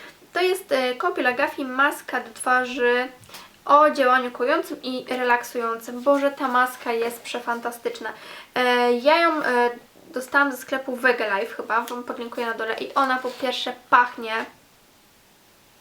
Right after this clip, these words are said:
Jezu, uwielbiam ten zapach i ja go skądś kojarzę, ale nie mogę totalnie sobie... on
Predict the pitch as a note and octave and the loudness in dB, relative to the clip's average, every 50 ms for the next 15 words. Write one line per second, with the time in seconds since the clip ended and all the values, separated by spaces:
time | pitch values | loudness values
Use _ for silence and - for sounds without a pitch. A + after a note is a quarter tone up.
0 | _ _ _ _ _ - C4+ A#3+ A#3+ - - B3+ C4+ C#4 C4 A#3+ B3 B3 B3 C4 | _ _ _ _ _ -12 -12 -10 -8 -6 -4 2 4 4 4 4 -2 -2 -4 -6
1 | B3 C4 B3+ B3 B3 A#3+ - - C4+ C#4 C#4+ C#4+ C#4+ D4 C#4+ C#4+ - - - - | -6 -6 -4 -4 -4 -4 -2 -2 4 4 4 6 6 4 2 2 0 -8 -6 2
2 | - D4 C#4+ D#4 E4+ - - - - - C4+ C4+ C4+ C4+ C#4 C#4+ C#4+ C4 - B3+ | 4 4 4 4 2 -2 -4 -6 -2 0 2 2 4 2 2 2 2 2 4 4
3 | C4 C4 C4 C4 C4+ C4+ C4+ C#4+ C#4+ C#4 C#4 C#4 C#4 C4 C4+ D4 B3+ B3+ B3+ C4 | 4 2 0 -2 -4 -2 0 0 2 4 2 2 2 -2 0 2 0 0 0 -4
4 | C4+ - - - B3+ B3+ B3+ B3 - - _ _ _ _ _ _ _ _ _ _ | -10 -12 -10 -8 -6 -6 -6 -8 -10 -18 _ _ _ _ _ _ _ _ _ _
5 | _ _ _ _ _ _ _ _ - - _ _ _ _ _ _ _ _ _ _ | _ _ _ _ _ _ _ _ -20 -20 _ _ _ _ _ _ _ _ _ _
6 | _ - _ - - - - C4 C4+ C4+ | _ -20 _ -20 -16 -6 -4 -2 -2 -2